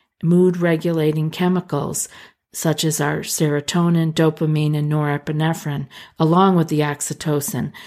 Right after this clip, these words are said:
We are only releasing cortisol and adrenaline over and over again. And those are the things that cause us distress and inflammation and pain.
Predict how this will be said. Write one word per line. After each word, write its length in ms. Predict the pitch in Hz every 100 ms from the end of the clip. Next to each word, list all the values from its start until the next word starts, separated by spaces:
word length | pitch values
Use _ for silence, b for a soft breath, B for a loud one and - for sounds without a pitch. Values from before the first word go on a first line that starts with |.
| B B B _ -
We 200 | 208 165
are 240 | 160 -
only 380 | 196 226 214 165
releasing 880 | 156 151 170 202 208 - 147 - - b b b b _ -
cortisol 840 | - 226 214 196 147 143 143 - _ -
and 200 | 180 175
adrenaline 720 | 170 175 185 190 156 139 -
over 320 | 175 185 180 151
and 160 | 151 -
over 320 | 165 180 185
again. 560 | 151 147 139 135 - - B B -
And 240 | 165 165 _ _ _ _ -
those 300 | 180 226 226
are 60 |
the 160 | 208 202
things 360 | 202 202 196
that 180 | 190 -
cause 340 | - 190 185 185
us 180 | 175
distress 880 | - 180 - - 190 220 185 139 - - B B B
and 120 | 180
inflammation 840 | 180 - 175 175 196 196 180 160 -
and 200 | 165 160
pain. 520 | - 185 180 165